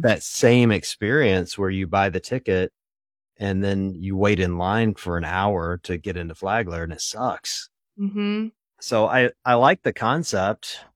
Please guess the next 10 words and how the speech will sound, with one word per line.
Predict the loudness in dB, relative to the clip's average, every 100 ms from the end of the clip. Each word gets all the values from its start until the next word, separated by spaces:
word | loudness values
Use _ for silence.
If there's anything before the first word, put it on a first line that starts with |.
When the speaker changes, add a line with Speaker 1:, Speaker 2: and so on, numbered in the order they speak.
| _
Speaker 1:
and | -4 -2
it'll | -2
probably | -2 -2 -2 0 0
wor-, | 0 0 -4 -6
work | -2 -2 -2
better | -2 0 -2
for | -4 -6
them | -6 -6
next | -8 -8 -10 -10
year. | -10 -10 -12